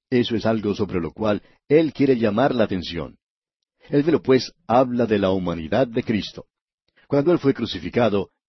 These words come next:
el velo del templo se partió en dos.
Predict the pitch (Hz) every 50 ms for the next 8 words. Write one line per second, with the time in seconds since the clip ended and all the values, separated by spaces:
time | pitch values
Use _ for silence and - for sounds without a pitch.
0 | _ _ - 120 104 90 90 139 143 131 110 101 92 80 - 123 120 104 - 104
1 | 110 92 - 110 95 - - 98 87 90 - 143 165 165 143 107 87 80 69 65
2 | - - - -